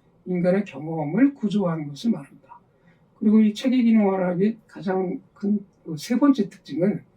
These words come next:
그 체계 기능학의 모든 연구 대상은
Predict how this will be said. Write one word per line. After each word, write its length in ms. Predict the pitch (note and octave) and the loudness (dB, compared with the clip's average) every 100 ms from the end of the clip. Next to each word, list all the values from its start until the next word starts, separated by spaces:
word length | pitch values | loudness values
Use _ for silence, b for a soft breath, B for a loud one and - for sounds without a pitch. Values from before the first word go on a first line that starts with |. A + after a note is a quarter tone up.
| _ b b b _ _ _ - | _ b b b _ _ _ -4
그 240 | D#3+ D3+ | -2 -2
체계 260 | D3+ A3+ A#3+ | -2 0 2
기능학의 600 | A#3 G#3+ F#3 F3+ F3 E3 | 4 6 4 2 0 0
모든 480 | D3+ F#3+ C#4 C#4+ F3+ | 0 0 4 4 4
연구 340 | D3+ D3+ E3 | 2 -2 -4
대상은 560 | D#3 C3+ - F3 A#3+ | -8 -8 -8 -4 -4